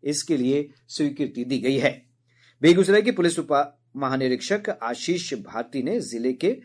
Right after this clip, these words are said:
मुफस्सिल थाने का निरीक्षण किया। इस दौरान उन्होंने अधिकारियों को बालू माफिया को नियंत्रित करने के लिए आवश्यक कार्रवाई करने के निर्देश दिए हैं। अररिया के जिला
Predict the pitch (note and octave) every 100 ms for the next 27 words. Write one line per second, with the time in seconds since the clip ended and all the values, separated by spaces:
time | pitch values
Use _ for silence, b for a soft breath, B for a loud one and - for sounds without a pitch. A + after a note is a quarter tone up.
0 | B C#3+ D3 F3 F3 G#3 G3+ A#2+ C3+ -
1 | C#3 G#2+ G2+ C3 C3 G3 - A2 A2+ A2+
2 | G#2 G#2+ F3 A#3+ B - B2 C#3+ D3 E3
3 | F3 F3 G#2 G#2+ D3+ C3+ G#2+ A2+ C#3 C#3+
4 | A#2+ G2+ A#2+ D#3+ - A2 B2 C3+ B2 C3
5 | D3 D3 B - C#3+ E3 - G3 - A2
6 | A2+ B2+ B2+ A#2+ D3 D3 C3 B2 A#2+ B
7 | B - C#3+ B2+ C3 - C#3 D#3 D3 B2+
8 | - _ b b b C#3 F3 F#3+ A3+ A3+
9 | C4 E3 F3+ F#3+